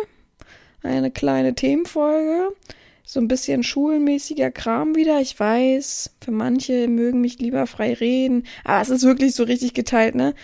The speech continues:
Manche mögen mich frei reden. Also es gibt so drei Kategorien. Manche mögen mich frei reden hören. Manche mögen, ähm, ähm, also frei reden so privat und über mich.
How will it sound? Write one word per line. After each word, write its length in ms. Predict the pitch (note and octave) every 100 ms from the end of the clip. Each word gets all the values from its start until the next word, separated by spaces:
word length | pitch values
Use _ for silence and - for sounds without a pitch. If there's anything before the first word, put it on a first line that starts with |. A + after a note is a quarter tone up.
| - -
Manche 300 | B3+ C4 C4
mögen 240 | A#3+ B3
mich 160 | A#3 A#3+
frei 220 | - B3
reden. 180 | B3 -
Also 140 | B3
es 240 | C4+ C4 -
gibt 160 | D#4+
so 80 | - A#3
drei 460 | B3+ B3+ C4 C#4
Kategorien. 680 | - A#3 A#3 A#3 A3+ A3+ A3+ -
Manche 280 | B3 A#3+ B3
mögen 200 | A#3+ B3
mich 160 | A#3
frei 180 | - C4
reden 300 | B3+ C#4 E4+ F#4 A4
hören. 280 | D4 D#4 F4+ G#4+ _ - - -
Manche 320 | A#3+ B3+ D4
mögen, 460 | C4 B3 B3 B3 B3
ähm, 520 | A#3+ A#3 A#3 A#3+ B3 - _ _ _ _ _ - - _ _ _ _ - _ -
ähm, 380 | A#3+ A#3 G#3+ A3
also 200 | A3 G#3+
frei 220 | - A3+
reden 360 | A3+ A3+ A3+ A3 - _ _ _ -
so 180 | -
privat 880 | A#3 - A3 A3+ A#3 A#3+ B3 B3 -
und 320 | - A3+ A#3+ - - - -
über 260 | B3 A3+ A3
mich. 480 | G#3+ C#4 - -